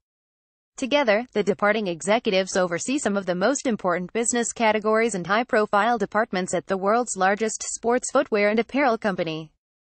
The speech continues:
Nike confirmed on Tuesday morning that four managers were leaving: Steve Lesnard, the head of running in North America, Helen Kim, who oversaw Eastern North America, Simon Pestridge,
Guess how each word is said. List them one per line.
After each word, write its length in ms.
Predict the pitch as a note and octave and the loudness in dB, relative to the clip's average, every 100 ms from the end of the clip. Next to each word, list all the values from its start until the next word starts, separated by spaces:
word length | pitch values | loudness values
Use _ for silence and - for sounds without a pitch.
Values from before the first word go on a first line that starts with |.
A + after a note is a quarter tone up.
| _ _ _ _ - | _ _ _ _ -4
Nike 300 | B3 C#4+ D4+ | -2 0 -2
confirmed 500 | C4 C4+ - G3 A3+ | -2 -2 0 0 2
on 160 | F#3 F3+ | 0 0
Tuesday 440 | - A#3+ A#3+ C#4 | -2 -4 0 2
morning 360 | B3 G#3 G#3 A#3 | 4 4 2 2
that 100 | G#3 | 0
four 240 | - G#3+ | 0 0
managers 600 | A#3+ G3 F#3+ E3+ F#3+ A3+ | 2 2 0 -2 -2 -2
were 120 | G3 G3 | -2 0
leaving: 420 | G3+ G#3+ B3 C4+ | 0 0 0 -2
Steve 340 | - - C#4 C4 | -6 -2 0 2
Lesnard, 480 | G3 E3+ G3+ E3+ E3+ | 2 2 0 -2 -2
the 80 | F#3+ | -2
head 180 | F3+ C4 | 0 0
of 100 | G#3+ | 2
running 280 | G#3 F#3+ F3+ | 0 0 -2
in 120 | F3 | -2
North 240 | F3 F#3 | 0 0
America, 520 | G#3+ B3 A#3 E3 E3 - | 0 2 2 0 -2 0
Helen 320 | C4+ A3 G#3+ | 2 2 0
Kim, 240 | C#4 D4 - | 0 -2 -2
who 140 | G#3 | 0
oversaw 420 | B3 D4+ D4 D#4+ | 2 2 2 2
Eastern 400 | D#4 B3+ A#3 A3 | 2 0 -2 0
North 200 | A3 G#3+ | 0 0
America, 560 | G3 F3+ A3 A3+ F3 F#3 - | -2 2 2 4 2 0 -2
Simon 360 | - A#3+ D#4 | 2 2 2
Pestridge, 480 | C#4+ A#3 - F3 F#3+ | 2 0 0 -2 -4